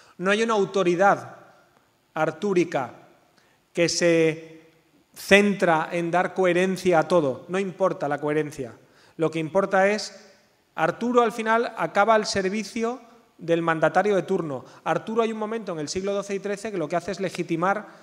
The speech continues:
el orden feudal, el orden social que existía y al rey de turno, a los Plantagenet, pues los legitima.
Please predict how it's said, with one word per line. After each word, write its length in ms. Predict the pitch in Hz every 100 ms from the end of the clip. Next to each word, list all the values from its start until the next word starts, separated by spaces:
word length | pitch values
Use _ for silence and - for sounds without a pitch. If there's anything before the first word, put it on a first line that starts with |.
| -
el 180 | 165 151
orden 340 | 175 175 180 170
feudal, 680 | 175 170 220 220 233 240 - - _ _
el 220 | 160 151 160
orden 380 | 175 175 175
social 420 | 170 175 - 175 170
que 100 | 175
existía 880 | 175 185 - 226 226 240 - - -
y 80 | 170
al 140 | 160
rey 220 | 165 196
de 100 | 180
turno, 380 | 147 147 147 196
a 40 | 196
los 140 | 139
Plantagenet, 880 | 160 147 139 151 160 175 175 - -
pues 200 | 175 143
los 160 | 160
legitima. 600 | 156 156 156 190 170 160